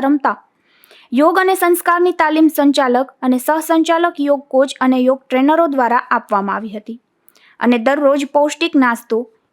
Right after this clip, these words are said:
એનર્જી ડ્રિંક અને યોગની બુક આપવામાં આવી હતી. અમેરિકાના ગૌસેવકો અને પોરબંદરના સેવાભાવી લોકો દ્વારા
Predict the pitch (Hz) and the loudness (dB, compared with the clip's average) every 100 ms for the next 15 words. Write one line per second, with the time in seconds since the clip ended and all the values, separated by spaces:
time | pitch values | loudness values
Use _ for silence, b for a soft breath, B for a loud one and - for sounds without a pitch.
0 | - 285 330 349 311 330 269 240 269 _ | -2 2 2 2 0 0 0 0 -2 _
1 | - 262 269 262 294 302 359 254 247 254 | -6 0 2 2 2 2 0 2 -2 -4
2 | - 233 226 220 208 202 208 214 214 233 | -6 -4 -2 -4 -2 -4 -6 -10 -12 -14
3 | 254 - _ _ _ b b b 302 349 | -16 -20 _ _ _ b b b 0 2
4 | 392 392 403 403 330 349 330 330 302 254 | 2 0 0 0 0 0 0 0 0 0
5 | 269 - 277 254 269 262 262 262 262 269 | -2 0 -2 0 -2 0 0 2 0 0
6 | 262 277 320 311 330 339 320 320 294 277 | 0 0 0 0 0 2 0 0 -2 -2
7 | 302 254 | -2 -4